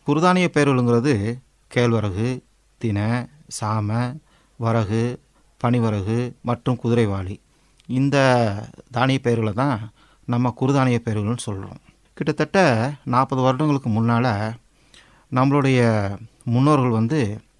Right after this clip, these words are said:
தினசரி உணவுல வந்து இதை பயன்படுத்திட்டு வந்தாங்க. காலப்போக்குல வந்து நம்ம ஜனங்களுக்கு இடையில இந்த உணவு பழக்கம் வந்து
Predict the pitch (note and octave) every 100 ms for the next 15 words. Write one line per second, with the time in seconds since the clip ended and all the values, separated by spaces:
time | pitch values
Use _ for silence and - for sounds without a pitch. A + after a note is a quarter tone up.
0 | _ _ - B2+ C3+ D#3 E3 D#3+ B2+ B2+
1 | B2+ A2+ G#2+ C#3+ B2 G2 G2+ _ - C3
2 | C#3 C3 C3+ A2+ A#2 A#2+ G#2 G2 G2 -
3 | - - C3+ E3 F3+ D#3+ C#3+ C#3+ B2 B2
4 | C#3+ G2+ G2 A2 - _ - A#2+ B2+ B2+
5 | A2+ G2+ G2 G#2 - B2+ A#2 C#3 C#3+ C3+
6 | A#2+ A2+ A2 D3 G#2 G#2 G2 - - D3+
7 | C#3 B2 C#3+ F3 D#3 C#3 B2 B2 B2 D3+
8 | A#2+ G2+